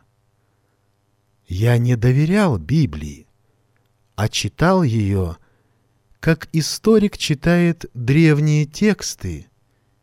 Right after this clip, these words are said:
и пришел к заключению: Иисус действительно умер на кресте и воскрес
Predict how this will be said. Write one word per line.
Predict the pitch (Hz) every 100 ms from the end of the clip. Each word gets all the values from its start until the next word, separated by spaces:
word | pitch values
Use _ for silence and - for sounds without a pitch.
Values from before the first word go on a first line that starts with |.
| _ _ _ _ -
и | 127
пришел | - 120 120 - 135
к | 113
заключению: | 95 104 95 92 - 139 117 80 73 64 _ _ _ _ _ _ _ _ _ _ _ _ _ _ -
Иисус | 107 117 117 - - 131 117
действительно | 107 107 117 - - 98 127 147 - 143 131 135 135 -
умер | - 123 127 123 123 117
на | 123
кресте | 117 120 120 - - - 127 101 78 _ _ _ _ _ -
и | 143 131
воскрес | 107 101 - - 98 113 123 113 - -